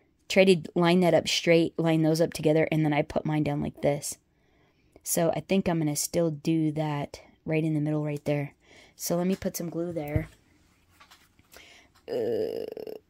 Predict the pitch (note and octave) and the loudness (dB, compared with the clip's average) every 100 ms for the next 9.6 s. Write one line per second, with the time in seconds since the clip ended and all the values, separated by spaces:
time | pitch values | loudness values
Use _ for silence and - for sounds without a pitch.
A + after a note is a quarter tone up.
0 | - E3 E3+ - F#3+ - E3 D3+ - - | -8 -6 -2 0 2 0 0 -2 -4 -4
1 | D#3+ D#3 D3+ D3+ - - F#3 D#3 D3+ - | -4 -2 -4 -6 -8 -8 -6 -6 -8 -14
2 | _ _ _ _ _ _ _ _ _ _ | _ _ _ _ _ _ _ _ _ _
3 | _ _ _ _ _ _ _ _ _ _ | _ _ _ _ _ _ _ _ _ _
4 | _ _ _ _ G#3 B3+ - C#4 B3 A#3 | _ _ _ _ 4 4 4 0 2 0
5 | - F#3 E3 - F3+ F3 F3+ E3 D#3 - | 0 0 0 0 0 0 2 0 -2 -4
6 | F3+ F#3 G3 G#3 A3 G#3+ F3 F#3 F3 F3 | -6 -4 0 2 2 0 -2 -4 -8 -8
7 | D#3+ D#3+ D#3+ - - - - - - _ | -6 -6 -2 0 0 -2 -8 -20 -20 _
8 | - F3+ F#3+ G#3 A#3+ B3+ B3+ - B3+ B3 | -4 0 4 6 6 6 2 4 6 6
9 | B3+ A#3 A#3 A#3 A#3 A3+ | 6 6 6 6 4 2